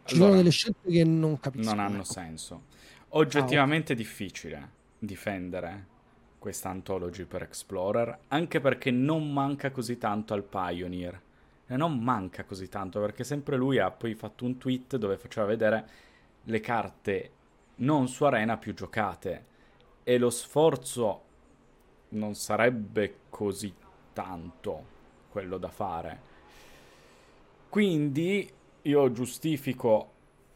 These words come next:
Speaker 2: diciamo, lo scazzo, soprattutto, m, però mi stupisce perché lui ha sempre difeso a spada tratta Wizards, Magic, e, ed è sempre stato iper positivo.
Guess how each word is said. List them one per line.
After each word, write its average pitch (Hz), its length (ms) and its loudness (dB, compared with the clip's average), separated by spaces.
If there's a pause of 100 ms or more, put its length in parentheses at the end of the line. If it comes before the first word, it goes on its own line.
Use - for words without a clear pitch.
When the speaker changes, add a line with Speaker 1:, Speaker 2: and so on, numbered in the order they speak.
(220)
Speaker 2:
diciamo, 107 380 -4
lo 101 80 -4
scazzo, - 840 -2 (1300)
soprattutto, 127 840 -2
m, 113 140 -4
però 120 300 0
mi 123 120 0
stupisce 135 800 -4
perché 127 380 -4
lui 127 320 2
ha 101 100 4
sempre 135 580 -2
difeso 113 840 -2 (180)
a 104 100 -14
spada 101 380 -4
tratta 120 640 -2
Wizards, 104 720 -4
Magic, 120 800 -2 (580)
e, 110 300 0
ed 110 120 -6
è 113 60 -2
sempre 131 320 -2
stato 117 260 -6
iper 107 300 -2
positivo. 101 720 -6